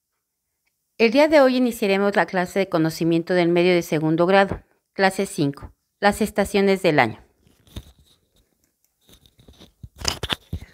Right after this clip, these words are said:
Como siempre, las recomendaciones es estar en línea acompañado de un adulto. Los materiales son cuaderno,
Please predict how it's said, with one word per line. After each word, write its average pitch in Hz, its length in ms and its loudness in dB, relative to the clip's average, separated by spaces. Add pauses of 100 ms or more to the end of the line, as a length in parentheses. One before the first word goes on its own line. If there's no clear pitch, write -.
(120)
Como 190 240 -2
siempre, 180 340 -2
las 233 160 4
recomendaciones 180 880 -6
es 185 100 -10
estar 180 280 -4
en 175 160 0
línea 262 360 2 (420)
acompañado 233 680 2
de 196 120 -2
un 180 100 2
adulto. 135 340 -4 (680)
Los 240 180 -4
materiales 220 560 2
son 190 180 -4
cuaderno, 220 760 0